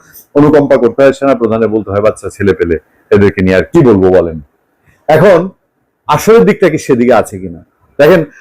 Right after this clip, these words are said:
আমাদের আজকে যে আলোচনাটি ছিল ব্যারিস্টার ফুয়াদ এবং, উম, আপনার মেজর আখতারুজ্জামানের, সেখানেও ব্যারিস্টার ফুয়াদ অভিযোগ করেছেন, স্পষ্টত বলছেন যে যৌথ বাহিনীর সঙ্গে তাদের কথা হয়,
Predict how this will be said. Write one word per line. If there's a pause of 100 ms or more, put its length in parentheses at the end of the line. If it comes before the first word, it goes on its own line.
(100)
আমাদের
আজকে
যে
আলোচনাটি
ছিল
ব্যারিস্টার
ফুয়াদ
এবং, (140)
উম,
আপনার (480)
মেজর
আখতারুজ্জামানের,
সেখানেও
ব্যারিস্টার
ফুয়াদ
অভিযোগ
করেছেন,
স্পষ্টত
বলছেন
যে
যৌথ
বাহিনীর
সঙ্গে
তাদের
কথা
হয়,